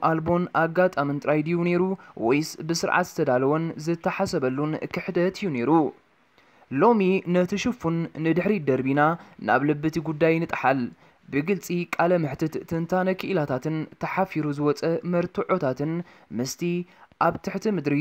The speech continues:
ተቐቢሩ ዝጸንሐ ዘይምቹእ ሓግጣት እንገጥም። ብዛዕባ ኒብስ ሃስል ትፈልጦ ኢኻ ዝበልከዮ ኩሉ ሓሳባት ረሲዕካ ንፈታን ሓቅታት ነብስኻ ኣዳልዋ። ኣብ ዓለም እቶም ሮሊንግ ሲክስ ዝተባህሉ ጉጅለ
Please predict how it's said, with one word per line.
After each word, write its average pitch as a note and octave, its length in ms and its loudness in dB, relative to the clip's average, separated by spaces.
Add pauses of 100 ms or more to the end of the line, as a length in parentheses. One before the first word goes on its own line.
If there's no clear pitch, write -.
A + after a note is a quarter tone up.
(120)
ተቐቢሩ F#3 500 0
ዝጸንሐ C#3+ 380 -4 (300)
ዘይምቹእ E3 580 0
ሓግጣት D#3+ 520 -2 (140)
እንገጥም። E3+ 600 -2 (1040)
ብዛዕባ F#3 480 2
ኒብስ A3+ 240 0
ሃስል C#3+ 380 0 (300)
ትፈልጦ F#3+ 420 -2
ኢኻ C#3 240 0
ዝበልከዮ C3+ 540 0
ኩሉ G3 260 0
ሓሳባት C#3 440 -2
ረሲዕካ D3 400 -4 (400)
ንፈታን E3 520 0
ሓቅታት E3+ 500 -2 (180)
ነብስኻ F3+ 400 -2
ኣዳልዋ። B2+ 400 4 (560)
ኣብ F3 120 0 (100)
ዓለም E3+ 300 4 (180)
እቶም F3 280 -2 (160)
ሮሊንግ E3+ 360 2
ሲክስ F#3 260 -4
ዝተባህሉ D3 440 2
ጉጅለ D#3 320 -4